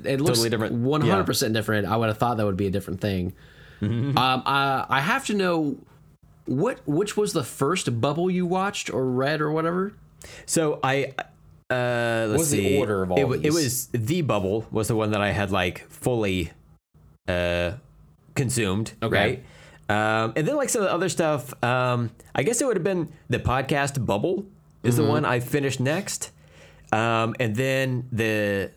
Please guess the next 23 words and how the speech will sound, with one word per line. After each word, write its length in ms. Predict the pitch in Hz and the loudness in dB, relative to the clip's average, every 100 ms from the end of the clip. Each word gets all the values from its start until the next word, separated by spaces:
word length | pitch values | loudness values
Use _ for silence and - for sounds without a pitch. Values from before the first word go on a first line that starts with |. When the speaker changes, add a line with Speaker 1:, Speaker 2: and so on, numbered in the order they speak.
| - | -10
Speaker 2:
let's 140 | 117 | -4
see, 100 | 104 98 - - | -2 -4 -6 -10
what 180 | 110 156 | -6 -4
did 140 | 104 | -4
I 40 | |
finish 220 | 85 95 85 | -4 -4 -4
first? 220 | 82 - - | -6 -8 -8
So 320 | - 135 120 | -2 0 0
then 360 | 120 165 170 113 | 0 0 0 0
the 160 | 110 | 0
comic 420 | 101 156 160 151 113 | 0 -2 -2 0 0
adaptation 580 | 107 101 113 101 110 | 0 0 -2 0 0
of 120 | 98 98 | 0 -2
the 80 | |
podcast 760 | - 120 110 101 87 85 85 - | 0 0 0 0 0 0 0 -2
Speaker 1:
Uh-huh. 220 | 143 110 | 0 2
Speaker 2:
Bubble. 440 | 95 85 92 113 123 - - - - - _ _ - 107 | 2 2 0 -2 -6 -14 -20 -20 -20 -20 _ _ -6 -2
And 140 | 104 | 0
then, 440 | 113 113 110 110 - | 2 2 0 -2 -2
um, 180 | 123 123 131 - - - | -4 -4 -6 -8 -10 -4
like, 180 | 110 123 | -2 0
I 60 | |
had 460 | 117 120 110 101 | 0 0 0 0